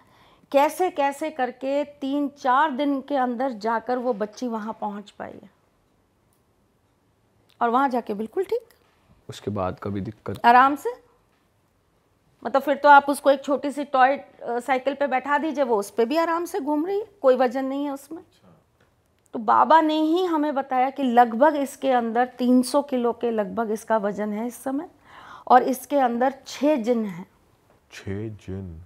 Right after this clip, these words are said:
Speaker 1: छह जिन हैं।
Speaker 2: बताओ।
Speaker 1: और जब निकाला गया, सारी चीज़ें कराई गई, उसका सारा जब शुद्धिकरण हुआ,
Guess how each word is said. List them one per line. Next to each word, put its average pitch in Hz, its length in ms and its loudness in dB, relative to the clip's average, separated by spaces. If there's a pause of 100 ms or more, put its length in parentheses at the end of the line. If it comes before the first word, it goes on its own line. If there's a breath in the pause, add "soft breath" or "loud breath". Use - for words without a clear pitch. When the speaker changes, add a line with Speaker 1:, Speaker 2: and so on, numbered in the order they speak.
(140)
Speaker 1:
छह 262 220 -2
जिन 208 260 -6
हैं। 170 200 -16 (580)
Speaker 2:
बताओ। 95 440 -12 (800)
Speaker 1:
और 247 260 2
जब 247 220 0
निकाला 240 600 2
गया, 311 360 -2 (240)
सारी 226 240 -2
चीज़ें 233 380 -6
कराई 226 420 -2
गई, 285 300 -4
उसका - 360 -4
सारा 220 400 0
जब 214 240 -10 (680)
शुद्धिकरण 269 640 -2
हुआ, 254 340 0